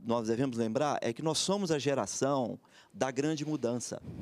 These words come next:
Então, nós vivíamos num determinado mundo e hoje nós vivemos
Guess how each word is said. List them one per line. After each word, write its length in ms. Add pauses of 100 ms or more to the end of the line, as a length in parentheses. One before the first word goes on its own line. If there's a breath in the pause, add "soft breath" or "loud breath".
(180)
Então, 140
nós 180
vivíamos 640
num 100
determinado 540
mundo 440 (320 loud breath)
e 120
hoje 280
nós 200
vivemos 880